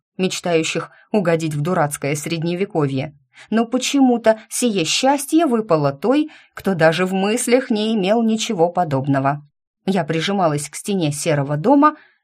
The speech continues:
и едва ли не рыдала от такой несправедливости. Вокруг сновали люди, с презрением поглядывая на мой короткий сарафан –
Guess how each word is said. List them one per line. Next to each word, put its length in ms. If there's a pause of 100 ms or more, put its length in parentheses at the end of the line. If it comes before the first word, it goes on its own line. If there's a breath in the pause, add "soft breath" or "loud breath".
и 80
едва 420
ли 160
не 160
рыдала 580
от 200
такой 300
несправедливости. 1120 (560)
Вокруг 460
сновали 480
люди, 540 (340 loud breath)
с 120
презрением 760
поглядывая 640
на 140
мой 240
короткий 540
сарафан – 720